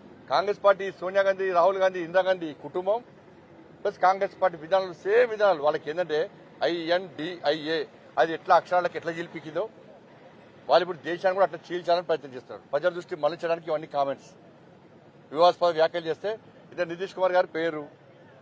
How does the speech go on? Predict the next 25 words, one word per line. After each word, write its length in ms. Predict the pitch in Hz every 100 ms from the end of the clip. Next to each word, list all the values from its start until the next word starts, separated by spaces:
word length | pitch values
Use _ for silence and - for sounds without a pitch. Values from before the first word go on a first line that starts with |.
| - -
మమతా 260 | 156 180
బెనర్జీ 200 | 185 190
గారు 100 | 190
ఏమంటున్నారు, 480 | 185 180 185 185 190 - - - -
"నలభై 260 | 180 185
సీట్లు 120 | 180
కూడా 140 | 180 196
కాంగ్రెస్ 320 | 165 175 165
పార్టీ 180 | 180 170
గెలవదని" 360 | 147 160 156
చెప్పి 120 | 143 143
అంటున్నారు. 500 | 127 113 110 - - _ -
ఈ, 20 |
ఈ 280 | 190 185 202
ఐఎన్డిఏ 380 | 180 202 208 202
ఎక్కడన్నదిగా? 560 | 190 202 202 202 202 - - - - - - - -
కాబట్టి 360 | 208 190 208
దాని 560 | 185 139 156 208 233 226
విషయంలో 360 | 208 196 214 208
దృష్టి 320 | 165 170 220
మళ్లించడానికి 680 | 196 196 196 185 170 220 240 - - - -
ఈ 140 | 180
వివాదాస్పద 640 | 151 156 202 202 190 190 190
వ్యాఖ్యలు 420 | 160 156 175 196
చేసి 360 | 175 - 220